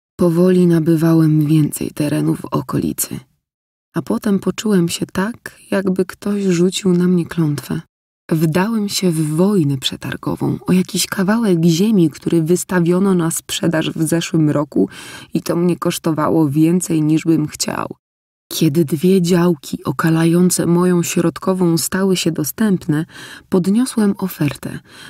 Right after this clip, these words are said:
bo koniecznie chciałem je kupić, żebym mógł rozpocząć realizację mojego marzenia związanego z przebudową osiedla. Ekskluzywne domy, luksusowe butiki, restauracje i kluby.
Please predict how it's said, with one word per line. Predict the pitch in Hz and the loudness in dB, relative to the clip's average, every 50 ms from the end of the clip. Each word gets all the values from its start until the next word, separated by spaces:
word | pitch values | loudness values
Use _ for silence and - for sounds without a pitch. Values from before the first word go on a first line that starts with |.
| - - | -4 -2
bo | 151 165 | 0 0
koniecznie | 131 - - 165 160 160 165 160 - - 160 143 | 0 0 0 2 4 4 2 2 0 -2 -2 -4
chciałem | 131 - - - 151 147 143 139 139 143 | -4 -4 -4 -4 -2 -2 0 0 0 2
je | 139 127 | 0 0
kupić, | 127 - - 160 147 - 165 165 160 | -2 0 -2 -2 -2 -2 -2 -2 0
żebym | 165 160 170 156 165 165 165 | 2 2 2 2 4 4 4
mógł | 165 165 165 175 175 170 185 185 180 180 175 | 4 4 4 2 2 2 2 4 4 4 4
rozpocząć | 160 156 139 - _ - 160 147 - 160 160 151 - | 2 0 -4 -6 _ -6 -6 -4 -2 -2 -2 0 0
realizację | 165 160 156 151 151 147 151 139 - 147 143 - - 151 147 | 0 0 0 0 2 0 0 0 -2 -2 -4 -4 -4 -2 0
mojego | 143 143 147 147 147 139 139 147 | 0 2 2 2 0 0 0 0
marzenia | 139 131 139 143 - 147 135 80 82 107 | 0 0 0 0 0 -2 -2 -2 -2 -4
związanego | 127 - - 67 - - 151 143 135 151 - 160 147 | -4 -4 -4 -4 -2 -2 -2 -2 -2 0 0 -2 -2
z | - - | -4 -6
przebudową | - - - 151 147 147 151 143 143 143 135 147 143 123 - | -6 -4 -2 -2 0 -2 -2 -2 -2 -2 -2 -2 -4 -4 -4
osiedla. | - - - - 139 131 131 127 131 - - - - - - - - - - - - | -4 -4 -4 -4 -4 -2 -4 -4 -4 -6 -10 -20 -20 -20 -20 -20 -20 -20 -16 -8 -4
Ekskluzywne | - - - - - - - 170 160 160 143 156 147 143 151 143 139 | -4 -2 -2 -2 -2 0 2 2 2 2 2 2 2 4 4 2 2
domy, | 131 160 165 160 165 165 160 160 156 156 160 | 2 0 0 2 2 2 2 2 2 4 4
luksusowe | 160 151 - - - 160 156 - - 147 151 156 | 2 2 0 -2 -2 -2 -2 -2 -2 -2 -2 -2
butiki, | 139 - - 131 - - - 185 175 - - - 156 147 | -2 -4 -10 -12 -4 0 0 0 0 0 0 2 2 2
restauracje | 147 156 147 - - 147 147 147 151 160 190 - - - - | 2 0 -2 -2 -2 -2 -2 0 0 -2 -2 -4 -4 -4 -4
i | - 135 | -4 -4
kluby. | - - 143 143 131 127 - 113 | -4 -2 0 0 0 0 -2 -6